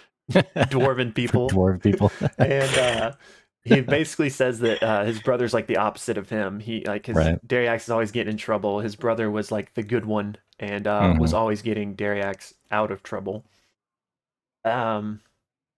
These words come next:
Speaker 2: but yeah, other than that, you know, they hit the road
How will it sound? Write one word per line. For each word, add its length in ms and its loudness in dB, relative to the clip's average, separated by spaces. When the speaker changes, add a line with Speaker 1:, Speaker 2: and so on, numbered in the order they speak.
Speaker 2:
but 80 2
yeah, 180 4
other 240 0
than 180 -4
that, 260 0
you 120 -2
know, 140 2
they 160 2
hit 140 0
the 80 2
road 400 0